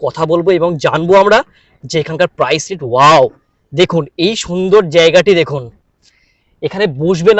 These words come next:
আপনারা, হাতে থাকবে কফি গ-, সকালবেলায়, আর তার সাথে এই সমুদ্র সৈকত। অসাধারণ একটা ভিউ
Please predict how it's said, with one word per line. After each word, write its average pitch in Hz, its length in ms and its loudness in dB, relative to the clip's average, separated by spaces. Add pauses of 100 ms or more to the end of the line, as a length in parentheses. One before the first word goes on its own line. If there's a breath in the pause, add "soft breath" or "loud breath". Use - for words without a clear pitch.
আপনারা, 226 260 0 (1040 soft breath)
হাতে 156 260 -4
থাকবে 190 260 0 (180)
কফি 202 360 0
গ-, 160 240 4
সকালবেলায়, 190 500 4 (280 loud breath)
আর 156 180 -2
তার 269 180 -4
সাথে 190 140 -4
এই 180 180 -2
সমুদ্র 160 440 -4
সৈকত। 147 480 -6 (4000)
অসাধারণ 214 600 0
একটা 196 220 -4
ভিউ 160 160 -6